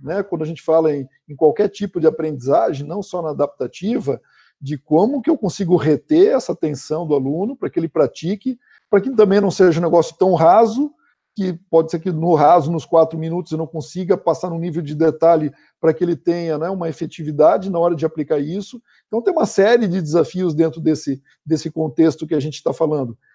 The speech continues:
Mas, é, eu queria aproveitar um comentário, né, que foi feito pelo André e pelo Silvio, e aí trazer também para escutar de vocês um pouquinho como é que vocês percebem isso.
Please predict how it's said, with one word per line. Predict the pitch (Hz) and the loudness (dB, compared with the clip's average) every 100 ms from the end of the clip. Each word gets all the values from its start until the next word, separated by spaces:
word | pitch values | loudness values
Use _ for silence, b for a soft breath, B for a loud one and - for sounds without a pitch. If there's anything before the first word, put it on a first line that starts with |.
| _ - | _ -6
Mas, | 214 330 247 | 0 0 2
é, | 220 190 196 | 2 2 0
eu | - | 0
queria | 233 247 | 0 2
aproveitar | 247 226 202 185 214 | 4 6 6 4 4
um | 226 190 160 139 | 2 2 -4 -6
comentário, | 175 160 147 170 185 156 | -4 -4 -2 2 2 2
né, | 165 170 | -2 -4
que | |
foi | 151 | -8
feito | 127 156 - | -6 -8 -6
pelo | 156 | -6
André | 143 156 151 | 0 4 4
e | |
pelo | 151 139 | 2 -8
Silvio, | - 185 214 123 123 _ _ _ _ _ - 151 | -6 -4 -2 -4 -8 _ _ _ _ _ -18 -6
e | 151 | 2
aí | 175 185 | 4 4
trazer | - 156 131 147 190 180 | 2 2 2 2 4 2
também | 160 185 | -2 -6
para | 165 | -6
escutar | 151 156 151 | -8 -6 -2
de | 151 147 | -2 -2
vocês | 139 165 147 | -6 -6 -6
um | 139 | -6
pouquinho | 139 127 185 175 | -8 -8 -10 -8
como | 160 | -8
é | |
que | 160 | -6
vocês | 156 143 151 147 | -6 -6 -6 -6
percebem | - 135 - 139 127 135 175 | -4 -4 -2 -6 -4 -6 -6
isso. | 185 - | -6 -8